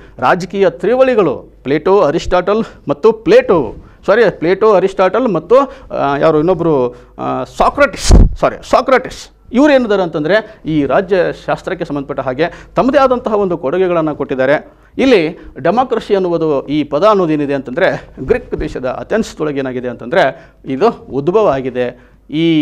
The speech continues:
ರಾಜಕೀಯ ಪದ ಅಲ್ಲಿಂದ ಉದ್ಭವವಾಗಿ ಇವತ್ತು ಈ ಡೆಮಾಕ್ರಸಿ ಅನ್ನುವಂತಹ ಒಂದು ಪದ ಯಾವ ಭಾಷೆಯಿಂದ ಉತ್ಪತ್ತಿ ಆಯಿತು ಅಂತ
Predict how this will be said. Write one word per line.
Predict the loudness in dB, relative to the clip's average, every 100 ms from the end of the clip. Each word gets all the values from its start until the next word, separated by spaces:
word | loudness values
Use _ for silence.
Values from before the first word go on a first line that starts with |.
| 0 -2
ರಾಜಕೀಯ | -4 -4 -2 -2 0
ಪದ | -2 -2 -2
ಅಲ್ಲಿಂದ | -2 0 0 -2
ಉದ್ಭವವಾಗಿ | -4 -4 -4 -6 -8 -8 -2
ಇವತ್ತು | -2 -2 -6 -6
ಈ | -6 -6
ಡೆಮಾಕ್ರಸಿ | -6 -6 -6 -6 -6
ಅನ್ನುವಂತಹ | -6 -8 -8 -8
ಒಂದು | -10 -4
ಪದ | 2 4 2 -2 -20 _ -2 2
ಯಾವ | 4 2
ಭಾಷೆಯಿಂದ | 0 -2 2 4 2 -2 -18 -8 -6
ಉತ್ಪತ್ತಿ | 2 0 2 0
ಆಯಿತು | 0 0
ಅಂತ | -2